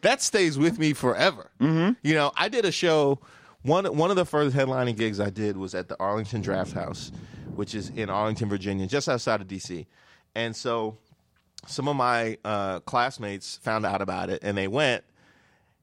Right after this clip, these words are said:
Speaker 1: and it went okay. But I put so much pressure on myself to kill this show because I'm thinking to myself,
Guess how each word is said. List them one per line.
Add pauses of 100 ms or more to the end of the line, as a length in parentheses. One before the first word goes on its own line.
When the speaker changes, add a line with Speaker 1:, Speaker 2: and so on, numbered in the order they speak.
(120)
Speaker 1:
and (200)
it
went
okay. (100)
But
I
put
so
much
pressure
on
myself
to
kill
this
show
because
I'm
thinking
to
myself,